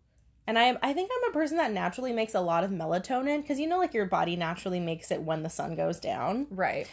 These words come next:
Speaker 1: So it's like your body still is in, like, this sleepy mode when it's dark.
Speaker 2: Mm-hmm.
Speaker 1: And so it's dark so early, like, four P M, no joke, it'll be, like, pitch black outside. And it, it's kind of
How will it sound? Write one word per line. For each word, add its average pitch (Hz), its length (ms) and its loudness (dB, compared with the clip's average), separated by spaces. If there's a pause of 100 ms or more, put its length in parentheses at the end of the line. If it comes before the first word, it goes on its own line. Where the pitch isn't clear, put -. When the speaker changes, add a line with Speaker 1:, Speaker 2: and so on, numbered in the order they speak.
(140)
Speaker 1:
So 277 300 6
it's - 260 0
like 269 200 0
your 262 120 2
body 226 560 2
still 208 680 0
is 190 200 0
in, 190 140 0
like, 190 180 -2
this 175 180 -2
sleepy 185 480 -4
mode 269 300 2
when 214 100 2
it's 196 200 -2
dark. 233 540 0 (160)
Speaker 2:
Mm-hmm. 196 300 -4
Speaker 1:
And 247 140 0
so 285 160 6
it's 285 160 2
dark 214 480 0
so 208 580 0 (200)
early, 190 360 0
like, 220 220 0
four 240 240 4
P 247 180 -2
M, 240 220 4
no 185 160 4
joke, 190 280 2
it'll 180 200 2
be, 180 120 0
like, 175 220 2
pitch - 260 -6
black 170 280 0
outside. 269 640 2 (560)
And 240 120 2
it, 247 140 0
it's 254 240 2
kind 311 240 2
of 403 80 4